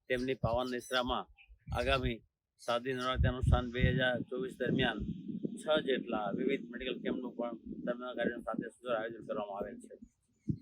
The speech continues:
મેગા સુપર સ્પેશિયાલિટી આઈ કેમ્પ, જેમાં મુંબઈની વિશ્વવિખ્યાત બોમ્બે સિટી આઈ ઇન્સ્ટિટ્યૂટ એન્ડ રિસર્ચ સેન્ટરના ઉચ્ચ સેવાભાવને વરેલા ડૉક્ટર કુલનભાઈ કોઠારી અને ટીમના ડૉક્ટરશ્રીઓ કોંગ્રેસ સાથે પધારશે.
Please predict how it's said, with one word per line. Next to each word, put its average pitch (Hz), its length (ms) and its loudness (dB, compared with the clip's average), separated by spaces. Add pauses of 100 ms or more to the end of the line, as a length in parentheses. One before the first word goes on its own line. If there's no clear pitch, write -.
(360)
મેગા 139 360 0
સુપર 143 380 -6
સ્પેશિયાલિટી 131 640 -2
આઈ 135 260 4
કેમ્પ, 107 300 0 (520)
જેમાં 120 400 2 (540)
મુંબઈની 131 560 4
વિશ્વવિખ્યાત 131 720 2 (540)
બોમ્બે 139 280 0
સિટી 139 300 -2
આઈ 131 140 2
ઇન્સ્ટિટ્યૂટ 135 640 0
એન્ડ 123 200 -4
રિસર્ચ 127 260 -4
સેન્ટરના 131 640 -2 (840)
ઉચ્ચ 151 220 -2
સેવાભાવને 135 640 2
વરેલા 127 460 2
ડૉક્ટર 120 260 -8
કુલનભાઈ 127 400 -4
કોઠારી 127 380 0
અને 127 180 -6
ટીમના 123 500 -4 (200)
ડૉક્ટરશ્રીઓ 120 680 -6 (360)
કોંગ્રેસ 131 340 -4
સાથે 127 140 -2
પધારશે. 135 560 -2